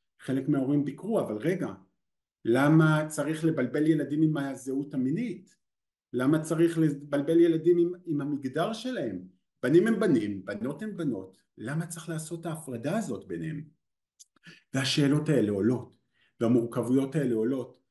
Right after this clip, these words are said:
והיינו צריכים לדבר עם ה-, עם ההורים על הדברים האלה, והיינו צריכים לדבר עם הילדים על הדברים האלה ולהגיד, "זה מה שקיים." הילדים הלכו וראו, זה לא שהבאנו משהו שלא קיים לתוך הגן,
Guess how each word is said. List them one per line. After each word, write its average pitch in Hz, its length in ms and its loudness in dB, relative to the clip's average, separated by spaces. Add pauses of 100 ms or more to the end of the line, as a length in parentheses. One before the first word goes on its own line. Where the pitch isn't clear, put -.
(160)
והיינו 175 260 0
צריכים - 220 -6
לדבר 220 300 -4
עם 220 180 -4
ה-, 202 40 -4 (240)
עם 185 160 0
ההורים 202 360 0
על 247 80 -2
הדברים 104 500 -6
האלה, 92 260 -6 (360)
והיינו 139 220 -2
צריכים 170 220 2
לדבר 175 240 0
עם 185 140 2
הילדים 175 420 2
על 254 100 -2
הדברים 120 400 -6
האלה 123 180 -6
ולהגיד, 135 560 -8 (440)
"זה 120 200 -4
מה 170 120 0
שקיים." 175 480 -2 (200)
הילדים 135 800 4
הלכו 113 460 -6 (360)
וראו, 123 520 2
זה 123 120 -4
לא 170 120 0
שהבאנו 139 480 0
משהו 123 320 -4
שלא 120 380 -8
קיים 131 360 -2
לתוך 117 380 -8
הגן, 113 380 -8